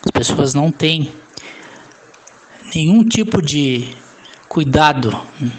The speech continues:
imaginando que se reunirem todos em espaços fechados, sem nenhuma ventilação, sem máscaras e sem distanciamento social, nada vai acontecer.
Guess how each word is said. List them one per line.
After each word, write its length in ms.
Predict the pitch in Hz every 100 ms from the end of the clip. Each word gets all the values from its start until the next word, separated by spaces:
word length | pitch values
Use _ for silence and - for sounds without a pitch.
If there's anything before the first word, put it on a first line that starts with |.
| - - - -
imaginando 640 | 147 143 139 143 160 156
que 400 | 143 147 123 117 - - - - -
se 200 | - -
reunirem 720 | 135 160 165 165 170 160 127
todos 800 | 120 120 175 175 131 113 - - - - -
em 40 | 151
espaços 560 | - - 156 - -
fechados, 880 | - 143 - 165 147 120 110 110 - - - -
sem 160 | -
nenhuma 240 | 143 151 170
ventilação, 800 | 160 156 160 151 - 151 139 120
sem 220 | - 160
máscaras 480 | 160 151 139 - 120
e 140 | 123
sem 200 | 123 143
distanciamento 540 | 135 - 127 131 131 -
social, 500 | 160 - 180 208 208 - - - -
nada 280 | 190 190 175
vai 140 | 160 156
acontecer. 680 | 156 139 131 - 117 113